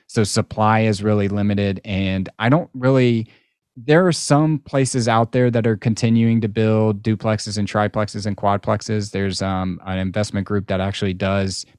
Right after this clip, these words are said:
build to rent quadplexes. So they're building them from the ground up, and you can be an investor in what they're doing. But most city ordinances out there, it's kinda like mobile home parks. They know that those are professional tenants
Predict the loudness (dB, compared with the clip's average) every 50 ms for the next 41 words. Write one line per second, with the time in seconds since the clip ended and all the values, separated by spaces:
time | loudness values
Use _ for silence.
0 | _ _ -2 0 2 4 4 4 2 0 -4 -6 -6 -4 -2 -2 -2 -2 -4 -8
1 | -12 -4 -2 0 0 0 -2 -2 -2 -2 -2 -2 -2 -2 -2 -2 -4 -4 -4 -2
2 | 0 0 -2 0 0 -2 0 0 0 0 0 -2 -2 -4 -4 -4 -4 -4 -4 -4
3 | -2 -2 0 0 0 -2 -2 -2 -4 -4 -4 -6 -6 -6 -4 -4 -2 -2 -2 -4
4 | -4 -4 -6 -6 -4 -4 -4 -2 -2 -2 -4 -4 -6 -4 -4 -6 -4 -4 -4 -2
5 | 0 2 2 2 0 _ _ _ _ _ _ _ -2 -2 -2 0 0 0 4 4
6 | 4 4 4 0 -6 -4 0 2 2 4 2 0 0 -2 -4 -2 -2 0 2 2
7 | 2 2 2 0 -2 -4 -4 -4 -4 -2 -2 -2 -2 -2 -4 -2 0 0 2 2
8 | 0 -2 -4 -8 -14 _ _ _ -2 0 2 4 4 4 2 0 0 0 0 2
9 | 2 0 0 2 2 2 2 2 2 2 2 2 0 -4 -6 -2 0 2 2 4
10 | 4 4 4 4 4 4 2 2 0 0 -2 -2 -4 -6 -10 -14 -20 _ -2 2
11 | 2 4 4 4 2 0 0 -4 -4 -2 0 -2 -2 0 -2 -4 -4 -6 -8 -8
12 | -4 0 0 0 0 -2 -8 -16 -16